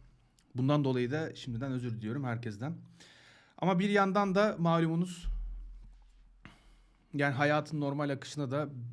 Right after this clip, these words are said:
bir yerden başlanılması gerekiyor ve özellikle de, e, önemli gelişmeler oldukça da sizleri de haberdar etmek istiyorum.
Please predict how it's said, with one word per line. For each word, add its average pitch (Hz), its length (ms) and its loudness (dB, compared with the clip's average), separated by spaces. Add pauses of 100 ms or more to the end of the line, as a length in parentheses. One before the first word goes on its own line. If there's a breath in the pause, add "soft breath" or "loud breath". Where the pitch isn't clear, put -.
(320)
bir 135 80 -4
yerden 135 400 0
başlanılması 131 640 -2
gerekiyor 131 380 -4
ve 135 140 -2
özellikle 135 540 2
de, 147 120 -2 (1080 loud breath)
e, - 40 -12 (840)
önemli 160 680 4 (220 loud breath)
gelişmeler 147 440 0
oldukça 156 400 -4
da 175 220 -2 (100)
sizleri 147 460 -4
de 151 60 0
haberdar 139 540 0
etmek 151 300 -4
istiyorum. 131 560 -2